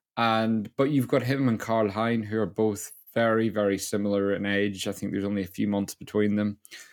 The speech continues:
Um, Hein's an international goalkeeper, plays regularly for Estonia. And again, he had a decent loan spell from what I've read. So you, you've got two very young keepers. And then the one that's really come out of nowhere,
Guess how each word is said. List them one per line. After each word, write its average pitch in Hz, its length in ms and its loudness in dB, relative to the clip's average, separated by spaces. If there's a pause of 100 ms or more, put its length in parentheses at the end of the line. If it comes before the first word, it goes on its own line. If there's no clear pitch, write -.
(360)
Um, 104 480 2 (120)
Hein's 113 520 -2
an 110 160 -4
international 107 680 -2
goalkeeper, 107 760 0 (120)
plays 107 440 2
regularly 107 640 2
for 101 180 -2
Estonia. 107 720 0 (440)
And 127 140 4
again, 156 320 6
he 139 100 4
had 147 100 4
a 139 40 4
decent 127 460 0
loan 117 220 2
spell 113 300 -2
from 113 220 -2
what 107 120 4
I've 104 160 2
read. 107 360 2
So 107 420 2 (400)
you, 127 320 2
you've 127 240 -4
got - 260 0
two 110 240 0
very 101 280 2
young 101 240 -2
keepers. 113 420 -2
And 120 160 2
then 127 140 4
the 120 80 2
one 123 220 2
that's 110 220 -2
really 107 300 2
come 104 480 -2
out 101 140 -2
of 95 120 -2
nowhere, 110 480 0